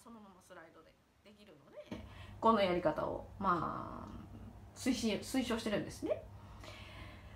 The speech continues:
で、あのー、私も大体せっかちなんですけど、もうこちょこちょこちょこちょやってんのもし、もう邪悪さいってな、なる人とかは特に今私がやっている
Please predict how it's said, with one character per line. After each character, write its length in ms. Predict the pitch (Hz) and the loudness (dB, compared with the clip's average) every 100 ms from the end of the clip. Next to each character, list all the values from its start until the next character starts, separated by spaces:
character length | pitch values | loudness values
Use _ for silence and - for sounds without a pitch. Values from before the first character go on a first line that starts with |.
| - - | -12 10
で、 180 | 320 311 | 12 12
あ 160 | 240 | 12
の 840 | 233 226 226 226 226 226 226 220 220 | 8 10 10 10 10 8 6 6 2
ー、 40 | |
私 260 | 214 320 554 | -2 -14 -12
も 80 | 523 | -12
大 140 | 262 277 | -10 -12
体 200 | 330 330 | -10 -12
せ 100 | 330 | -14
っ 40 | 381 | -14
か 180 | 370 | -12
ち 100 | 262 | -12
な 100 | 247 | -14
ん 60 | 185 | -16
で 80 | 165 | -20
す 80 | - | -20
け 80 | 170 | -20
ど、 360 | 202 160 147 _ _ _ _ _ 220 | -18 -16 -20 _ _ _ _ _ -18
も 100 | 208 | -18
う 20 | - | -14
こ 120 | 539 | -10
ち 40 | 571 | -10
ょ 60 | 285 | -10
こ 80 | |
ち 80 | 240 | -12
ょ 60 | 202 | -16
こ 60 | 392 | -18
ち 60 | 349 | -18
ょ 40 | |
こ 100 | 208 | -18
ち 100 | 190 | -18
ょ 40 | 226 | -18
や 80 | |
っ 20 | 302 | -20
て 80 | 339 | -16
ん 80 | 320 | -16
の 60 | 233 | -16
も 180 | 196 196 | -18 -12
し、 180 | - - | -10 -6
も 320 | 156 170 165 | -4 -2 0
う 60 | 156 | 0
邪 200 | 190 359 | 6 10
悪 140 | 453 - | 8 10
さ 180 | 311 | 8
い 60 | 185 | 8
っ 20 | - | 6
て 100 | 185 | 2
な、 200 | 185 - - - | 2 0 -8 0
な 160 | 196 | 4
る 80 | 220 | 6
人 220 | 262 427 | 4 4
と 100 | - | 4
か 120 | - 175 | 6 4
は 60 | - | 2
特 260 | - 370 | -10 -16
に 400 | 214 247 214 - _ | -20 -18 -20 -20 _
今 200 | 262 254 | -18 -16
私 460 | 226 226 - 208 202 | -16 -20 -20 -20 -16
が 60 | |
や 100 | 202 | -16
っ 40 | 202 - | -16 -18
て 60 | |
い 140 | 208 220 | -18 -16
る 280 | 294 196 | -16 -16